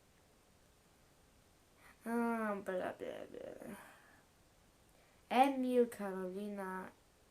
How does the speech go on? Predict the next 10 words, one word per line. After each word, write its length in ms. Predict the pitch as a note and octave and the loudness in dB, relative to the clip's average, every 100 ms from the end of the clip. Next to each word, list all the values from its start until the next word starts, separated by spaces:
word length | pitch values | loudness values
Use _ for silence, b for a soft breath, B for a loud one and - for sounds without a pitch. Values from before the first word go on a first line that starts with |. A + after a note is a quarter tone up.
| - | -12
Jadwiga, 640 | F#3+ F#3+ F#3+ G3+ A3+ G#3 G3+ | -6 -6 -6 -6 -6 -4 -4
Antoni, 560 | F#3+ F#3+ - A3 G#3+ | -4 -8 -8 -6 -6
Paweł. 380 | G3+ G#3+ G3 F#3 - B B B B | -6 -2 -2 -2 -6 B B B B
Ojejku, 720 | - C#4+ C4+ A3+ - - B3+ | 4 6 8 4 -4 -2 0
no 180 | B3 C4 | 2 2
to 140 | B3+ | 2
weźmiemy 460 | A#3 A#3+ A3+ A3 A3 | 4 2 2 -4 -4
Karolinę, 920 | G#3+ A3+ A3 A#3 A#3+ A#3 A#3+ G#3+ F#3+ | -4 -8 -6 -6 -6 -4 -4 -4 -8
co 240 | F#3 - G3 | -10 -12 -12
nie? 420 | F#3+ F#3+ F#3+ | -10 -10 -10